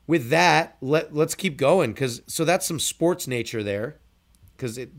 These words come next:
baseball takes place on grass. <laughs> Um, so, so now can I get to, uh, my, my last topic?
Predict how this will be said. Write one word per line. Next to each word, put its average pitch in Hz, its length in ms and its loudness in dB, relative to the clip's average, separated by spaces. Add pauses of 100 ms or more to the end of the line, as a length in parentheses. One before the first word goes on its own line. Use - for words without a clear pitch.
(760)
baseball 156 520 4
takes 127 260 -2
place 131 500 0
on 120 380 -2 (180)
grass. 113 640 -6 (880)
<laughs> - 80 -14 (640)
Um, 131 480 4 (280)
so, 185 420 6 (460)
so 214 160 4
now 240 180 6
can 254 140 2
I 214 60 6
get 185 220 2
to, 175 360 2 (320)
uh, 135 320 4 (100)
my, 139 300 0
my 135 100 0
last 127 380 -2 (120)
topic? 135 540 0